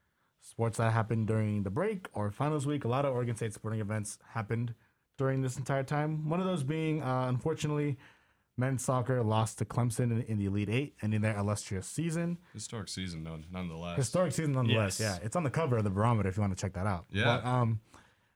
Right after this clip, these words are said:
Speaker 1: uh, yeah, Ben Paul wrote that, a lovely broadcaster. But, um, yeah, we have Patience here. She, she's recording us right now. She, she gave a little woo.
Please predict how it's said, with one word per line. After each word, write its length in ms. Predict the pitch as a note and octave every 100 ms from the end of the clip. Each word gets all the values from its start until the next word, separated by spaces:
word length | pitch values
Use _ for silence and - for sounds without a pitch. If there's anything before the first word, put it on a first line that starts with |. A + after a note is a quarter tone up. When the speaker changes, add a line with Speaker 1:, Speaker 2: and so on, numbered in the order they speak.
| -
Speaker 1:
uh, 340 | A2 A2 G3+ G3
yeah, 160 | G#2
Ben 200 | F#2 A2
Paul 180 | G2+ G#2
wrote 140 | F#2 F2
that, 120 | E2+
a 100 | E2+
lovely 200 | G2 F#2
broadcaster. 480 | E2+ F2 E2+ E2+ E2+ F2+
But, 240 | G2 G2
um, 300 | F#2+ G2 G2 G2
yeah, 240 | D#3 D3 G#2+ - _ -
we 60 | C3
have 120 | B2
Patience 320 | C3+ A#2+ A#2
here. 180 | A#2+ A2+
She, 200 | G#2+ A2+
she's 280 | G#2+ A#2+ A2
recording 400 | A2 - A2 G#2+
us 140 | G2+
right 60 | G#2
now. 80 | G#2
She, 240 | - A2+ G#2+
she 120 | - G#2+
gave 180 | G2+ G#2+
a 20 |
little 180 | G#2+ G#2
woo. 300 | C3+ F#4